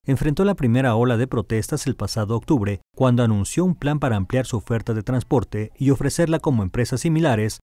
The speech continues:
lo hacen en el resto del mundo, pues hasta esa fecha recurría a los taxistas autorizados.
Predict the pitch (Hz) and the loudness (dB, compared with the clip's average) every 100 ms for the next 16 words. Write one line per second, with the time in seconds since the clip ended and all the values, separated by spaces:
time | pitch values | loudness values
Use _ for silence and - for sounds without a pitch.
0 | _ 127 123 143 156 135 110 90 107 107 | _ 0 2 2 0 0 0 0 -2 -2
1 | 110 113 156 107 - _ - 156 160 - | -2 0 2 0 -4 _ -2 0 2 2
2 | 117 110 123 160 131 175 165 127 98 98 | 0 0 -2 0 0 0 -2 -4 -4 0
3 | 135 160 - 104 120 110 117 - 107 123 | 0 0 -2 -4 -4 -2 -4 -4 -4 -2
4 | 123 170 107 - | 0 0 -2 -8